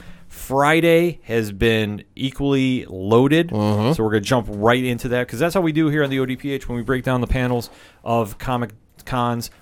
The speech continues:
Speaker 1: We always talk the first two days, and then we talk the second two days in the second segment. So
Speaker 2: Mm-hmm.
Speaker 1: if you're new to the show, this is how we do it. And let's talk some Friday, kicking off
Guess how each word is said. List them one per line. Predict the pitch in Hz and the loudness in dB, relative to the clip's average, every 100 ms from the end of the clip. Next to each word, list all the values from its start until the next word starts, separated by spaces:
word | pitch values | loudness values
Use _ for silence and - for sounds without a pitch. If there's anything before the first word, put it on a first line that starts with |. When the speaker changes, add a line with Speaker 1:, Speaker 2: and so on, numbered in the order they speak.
| - | -4
Speaker 1:
We | 113 | 0
always | 117 110 | 2 2
talk | 131 120 | 2 0
the | 110 | 0
first | 139 143 - | -2 0 -2
two | 131 | -4
days, | 120 131 127 127 98 | 0 0 2 -2 -4
and | |
then | 104 | -8
we | 98 | -4
talk | 107 95 | -4 -4
the | 92 | -6
second | - 131 120 | -6 -6 -6
two | 123 | -4
days | 120 117 | -2 -2
in | 101 | -4
the | 87 | -2
second | 110 95 | -4 -2
segment. | 87 87 78 | -4 -6 -6
So | - 110 107 | -2 2 2
Speaker 2:
Mm-hmm. | 110 160 | 2 0
Speaker 1:
if | - | -2
you're | 98 | -2
new | 131 | 0
to | 135 | 2
the | 123 | 0
show, | - 135 | 0 0
this | 110 101 | -2 -6
is | 98 | -2
how | 120 | 0
we | 123 127 | 2 2
do | 143 117 | 4 2
it. | - - - - | -2 -12 -20 -8
And | 104 104 | -4 -2
let's | 110 113 | -2 -2
talk | 139 127 | 0 -2
some | - 127 | -2 -8
Friday, | - 151 151 151 147 147 | -2 2 4 4 2 0
kicking | - 170 156 147 | -2 -4 -2 -2
off | 131 127 120 | 0 0 -2